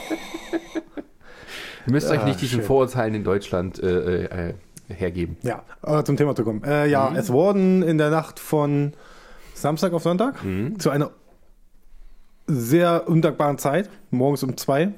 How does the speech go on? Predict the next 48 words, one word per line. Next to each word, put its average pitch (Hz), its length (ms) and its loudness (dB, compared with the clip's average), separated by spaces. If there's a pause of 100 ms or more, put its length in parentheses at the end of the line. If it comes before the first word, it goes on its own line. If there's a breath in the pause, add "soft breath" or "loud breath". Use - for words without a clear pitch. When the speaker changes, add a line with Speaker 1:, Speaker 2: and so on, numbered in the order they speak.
(160)
Speaker 2:
wurden, 135 260 0
ging's 139 240 -2
dann 131 140 0
los, 160 120 2
das 185 180 0
Panel. 190 260 0
Das 143 140 -2
ging 127 100 -4
dann, 135 100 0
glaub 131 160 0
ich, 120 120 -4
um 127 80 2
Speaker 1:
Unsere 98 280 0
Ortszeit. 76 520 -4
Speaker 2:
unsere 151 240 4
Ortszeit, 156 440 -2
Speaker 1:
Dort 104 120 2
Speaker 2:
ja. 107 60 -4
Speaker 1:
war's 92 140 0
irgendwie 92 180 0
um 78 60 -4
fünf. 76 440 -6
Speaker 2:
Ja, 120 360 0 (100)
ähm, 123 760 0
ging's 143 220 0
dann 135 180 2
los. 185 380 0
Da 147 100 2
haben 143 160 0
sie 143 80 2
dann 139 240 2
halt 135 160 0
wirklich 131 400 -2
erstmal, 123 400 -2 (800 loud breath)
ich - 80 -4
weiß, 127 220 -2
äh, 127 260 0
also 131 220 0
wirklich 160 340 -2 (140)
fünf 196 360 2
Filme, 220 420 4 (580)
fünf 185 400 2
T-V-Serien, 170 580 2
die 156 140 0
alle 165 240 4
fünf 170 360 0
natürlich 147 360 0
für, 127 440 2